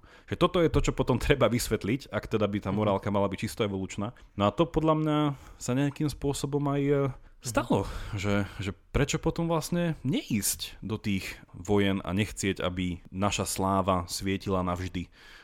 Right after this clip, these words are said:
Speaker 1: a bola majákom pre budúce <laughs> generácie.
Speaker 2: <laughs> No, ale ja mám iba znova tú otázku, že, že prečo je sláva dobrá? Že prečo by som sa mal o ňu snažiť, bojovať,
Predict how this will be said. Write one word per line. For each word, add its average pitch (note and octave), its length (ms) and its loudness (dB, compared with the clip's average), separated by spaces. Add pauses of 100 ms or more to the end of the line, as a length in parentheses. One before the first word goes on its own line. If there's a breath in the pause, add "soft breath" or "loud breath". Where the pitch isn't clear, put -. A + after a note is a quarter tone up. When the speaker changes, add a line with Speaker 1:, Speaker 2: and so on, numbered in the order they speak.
(120 loud breath)
Speaker 1:
a - 100 -12
bola F2 240 -2
majákom F2+ 560 0
pre F2+ 160 -2
budúce F#2 440 -2
<laughs> - 40 -2
generácie. - 800 0 (480)
Speaker 2:
<laughs> A#2+ 400 -4 (580 loud breath)
No, C#3+ 320 2
ale C#3 380 2
ja C#3 160 2
mám C3 160 2
iba B2+ 140 2
znova B2 320 2
tú A#2+ 160 -4
otázku, G#2 500 -2
že, G#2+ 140 -2 (160)
že G#2 120 -6
prečo B2 320 -4
je A#2+ 100 4
sláva A2+ 400 0
dobrá? G2+ 440 -4
Že F#2 160 -10
prečo A2+ 320 -6
by A#2 80 -4
som A#2+ 100 -8
sa A2 100 -8
mal A#2 140 -2
o A2+ 100 -2
ňu A2 120 -4
snažiť, A2+ 420 0
bojovať, G#2+ 680 0